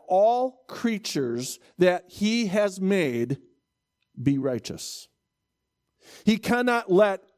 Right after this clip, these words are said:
into his presence anything that violates who he is as the good one, as the proper one, as the true one. He mandates and he requires that we be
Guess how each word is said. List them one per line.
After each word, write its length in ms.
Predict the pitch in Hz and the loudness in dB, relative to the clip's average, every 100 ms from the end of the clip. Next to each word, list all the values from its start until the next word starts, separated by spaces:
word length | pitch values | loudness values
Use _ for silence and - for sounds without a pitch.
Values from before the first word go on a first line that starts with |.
| _ | _
into 400 | 208 240 240 262 | -2 0 0 -2
his 220 | 233 269 208 | 0 -2 -2
presence 500 | 220 180 170 185 - | 0 0 0 -4 -4
anything 500 | 254 269 262 208 180 | 0 2 0 0 0
that 160 | 170 175 | 0 -2
violates 640 | 147 185 208 175 156 165 - | -2 2 4 2 0 -2 -2
who 180 | 190 | 0
he 240 | 160 185 170 | 0 2 2
is 460 | 147 107 92 - _ _ _ _ _ _ _ _ _ _ | 0 -4 -10 -14 _ _ _ _ _ _ _ _ _ _
as 340 | 165 175 160 - _ - | 0 2 0 -6 _ -4
the 340 | 147 156 143 _ - | 2 2 2 _ -8
good 300 | 113 185 185 | 2 4 2
one, 380 | 139 120 98 92 _ | -4 -8 -10 -14 _
as 280 | - 170 156 | 2 2 0
the 200 | 147 160 151 - | -8 -10 -14 -12
proper 480 | - 185 180 - 151 | -2 0 0 -4 -4
one, 320 | 123 110 98 - | -4 -6 -8 -2
as 280 | 170 175 151 | 2 2 -2
the 200 | 147 160 | 0 0
true 400 | - - 196 185 | -2 -4 0 0
one. 520 | 151 117 107 98 87 _ _ _ _ _ - - | 0 -4 -6 -12 -14 _ _ _ _ _ -10 0
He 180 | 220 | 0
mandates 1040 | 196 202 277 277 190 151 151 - - - - _ _ _ _ - | 2 4 4 2 2 2 2 -2 -8 -10 -12 _ _ _ _ -4
and 160 | 180 175 | -2 0
he 160 | 185 | 0
requires 1000 | 185 185 - 185 170 127 107 104 - - _ _ _ _ _ _ _ _ | 0 -4 -2 -2 0 -2 -6 -12 -12 -12 _ _ _ _ _ _ _ _
that 240 | - 131 127 | -2 -2 0
we 200 | 156 139 | 0 0
be 440 | 113 117 110 113 | -2 -4 -4 -8